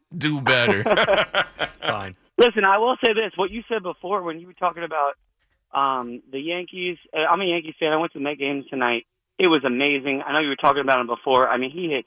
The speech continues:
Speaker 3: two home runs. He caught that ball with his back to the wall. He got hit by a pitch. He, he did everything tonight. That is incredible. First time over at that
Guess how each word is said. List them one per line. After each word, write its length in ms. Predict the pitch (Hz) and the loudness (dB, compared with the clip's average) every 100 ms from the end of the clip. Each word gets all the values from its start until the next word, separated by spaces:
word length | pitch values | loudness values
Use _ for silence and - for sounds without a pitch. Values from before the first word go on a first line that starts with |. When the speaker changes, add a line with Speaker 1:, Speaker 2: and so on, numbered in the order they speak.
| - | -6
Speaker 3:
two 120 | 165 | 0
home 200 | 170 156 | 0 2
runs. 340 | 156 151 143 - - _ _ | 2 2 -2 -10 -20 _ _
He 80 | 240 | 0
caught 240 | 220 220 | 2 4
that 220 | 196 170 | 4 2
ball 420 | 160 170 175 180 175 | 2 2 2 0 -6
with 220 | 190 170 135 | -8 -6 -6
his 100 | 117 | -4
back 300 | 147 170 - | 0 0 0
to 80 | |
the 80 | 170 | -12
wall. 480 | 165 175 175 165 160 - _ _ | -4 0 4 4 2 -4 _ _
He 80 | 247 | 0
got 200 | 185 135 | 2 2
hit 160 | 180 - | -2 0
by 200 | 156 135 | 2 2
a 40 | |
pitch. 280 | - 175 - | 0 -6 -6
He, 200 | 240 214 | -12 -10
he 100 | 190 | -6
did 160 | 247 180 | 0 4
everything 440 | 175 180 156 127 120 | 4 2 -4 -8 -8
tonight. 300 | 117 117 113 | -6 -4 0
That 160 | 160 | 0
is 80 | 156 143 - | -2 -6 -8
incredible. 640 | 127 - 185 185 175 180 - _ _ _ | -8 -2 2 4 4 0 -2 _ _ _
First 180 | 185 - | -2 0
time 180 | 185 185 | 2 2
over 200 | 170 175 | 0 -2
at 80 | |
that 160 | 165 160 | -4 -6